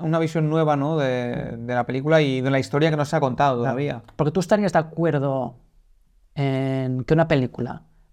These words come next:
Speaker 2: fuera fiel, fiel, fiel, fiel, fiel, lo que es un videojuego, o que tomasen ciertas, ciertas libertades,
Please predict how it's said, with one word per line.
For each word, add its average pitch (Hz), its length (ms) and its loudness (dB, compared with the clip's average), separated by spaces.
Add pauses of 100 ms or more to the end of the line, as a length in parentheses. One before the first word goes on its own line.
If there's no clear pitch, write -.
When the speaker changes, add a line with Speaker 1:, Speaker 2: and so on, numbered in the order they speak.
Speaker 2:
fuera 147 200 4
fiel, 165 320 2
fiel, 156 240 0
fiel, 131 220 -2
fiel, 127 160 -6
fiel, 123 160 -4
lo 123 60 -2
que - 80 -4
es 123 40 -2
un 127 80 0
videojuego, 175 580 0
o 214 360 2 (1200)
que 143 280 4
tomasen 151 400 4
ciertas, 151 320 0
ciertas 156 260 0
libertades, 180 1040 0